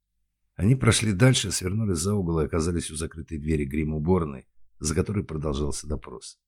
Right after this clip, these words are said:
Из-за двери донеслось: «Вы осматривали крепление тросов к гробу? Проверяли страховку?» «Я проверял». «Когда?» «Вчера». Петрушанская прижалась к косяку и прислушалась, потом одними губами прошептала:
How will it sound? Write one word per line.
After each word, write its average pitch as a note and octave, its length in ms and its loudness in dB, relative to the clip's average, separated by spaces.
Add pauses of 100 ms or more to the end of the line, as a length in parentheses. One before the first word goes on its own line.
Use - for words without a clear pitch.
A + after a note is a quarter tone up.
(640)
Из-за D#2 260 0
двери C3+ 240 4
донеслось: A2+ 760 2 (260)
«Вы E2 160 2
осматривали G2+ 540 2
крепление D#2 460 -2
тросов D#2+ 340 -4
к D2+ 40 -4
гробу? C#2+ 520 -4
Проверяли D#2+ 440 2
страховку?» D#2 520 -8 (380)
«Я G2+ 180 4
проверял». B2 580 2 (460)
«Когда?» D2+ 460 -2 (100)
«Вчера». F#2+ 600 -2 (640)
Петрушанская G#2 600 0
прижалась A#2+ 440 4
к - 60 -12
косяку G#2+ 380 -2
и - 40 -2
прислушалась, G2 760 -4
потом E2 300 -8
одними D#2+ 260 -2
губами D#2+ 380 -4
прошептала: - 680 -14